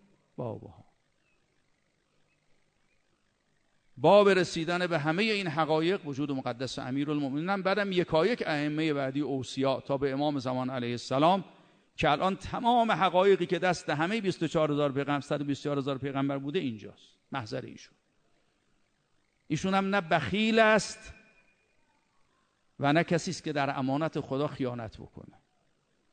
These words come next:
به جا امانت رو زمین می‌گذاره. آمد محضر امام صادق گفت: «آقا، اجداد شما از اسرار غیب برای اصحابشون می‌گفتن. امیرالمؤمنین، سید الشهدا، فراوان هم از نمونه‌هاش. شما به ما نمیگید.» حضرت فرمود که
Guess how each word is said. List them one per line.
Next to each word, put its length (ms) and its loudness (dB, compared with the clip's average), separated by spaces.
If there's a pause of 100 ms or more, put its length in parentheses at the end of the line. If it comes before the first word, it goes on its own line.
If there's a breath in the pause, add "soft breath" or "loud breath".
(440)
به 140 4
جا 180 8
امانت 460 4
رو 80 -4
زمین 280 0
می‌گذاره. 320 -2
آمد 260 2
محضر 380 2
امام 260 6
صادق 240 2
گفت: 160 2
«آقا، 240 6
اجداد 540 2
شما 520 0 (420 soft breath)
از 180 2
اسرار 580 0
غیب 300 2
برای 200 2
اصحابشون 600 0
می‌گفتن. 640 0
امیرالمؤمنین، 720 0
سید 300 0
الشهدا، 540 2 (200)
فراوان 400 4
هم 100 4
از 180 0
نمونه‌هاش. 540 0 (1900)
شما 360 2
به 80 4
ما 160 4
نمیگید.» 400 0
حضرت 360 -2
فرمود 400 -8
که 320 -4